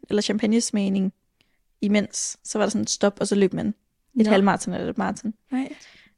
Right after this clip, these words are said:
Speaker 1: Ja.
Speaker 2: Så tror jeg mere på fastelavnsboller. Gå
Speaker 1: Prøv at tænke at
Speaker 2: rundt.
Speaker 1: løbe rundt og blive sådan lidt halsnallet.
Speaker 2: Mm.
Speaker 1: Så bliver det nok. Jeg tror, det er, det er lettere,
Speaker 2: Ud i sin varme.
Speaker 1: jeg tror, det er lettere at løbe, øh, fuld.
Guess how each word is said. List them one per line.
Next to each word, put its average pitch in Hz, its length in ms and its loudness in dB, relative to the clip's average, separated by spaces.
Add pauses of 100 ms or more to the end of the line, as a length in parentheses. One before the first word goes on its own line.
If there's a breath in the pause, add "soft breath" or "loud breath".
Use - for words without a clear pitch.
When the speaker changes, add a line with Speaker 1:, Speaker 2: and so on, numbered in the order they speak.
Speaker 1:
Ja. 226 180 2
Speaker 2:
Så - 80 -
tror 233 80 -2
jeg 220 120 0
mere 220 260 -2
på - 160 -8
fastelavnsboller. 247 800 -4 (880)
Gå - 260 6 (760)
Speaker 1:
Prøv 240 80 10
at 214 60 6
tænke 254 180 8
at 202 40 8
Speaker 2:
rundt. - 0 - (120)
Speaker 1:
løbe - 60 -2
rundt 226 120 8
og 202 60 6
blive 220 120 0
sådan 220 160 0
lidt 208 140 -2
halsnallet. 202 840 -2
Speaker 2:
Mm. 233 160 2
Speaker 1:
Så 233 60 0
bliver 214 120 4
det 190 80 0
nok. 190 160 0
Jeg - 200 -20
tror, - 160 -2
det 277 60 6
er, 247 40 4
det 214 100 8
er 202 40 0
lettere, 233 320 10
Speaker 2:
Ud 196 40 2
i - 20 0
sin 202 200 0
varme. 185 380 0
Speaker 1:
jeg 214 80 0 (180)
tror, 254 120 2
det 214 80 -2
er 226 80 6
lettere 226 360 4
at 190 60 0
løbe, 196 300 2 (880)
øh, 202 280 4
fuld. 269 240 -2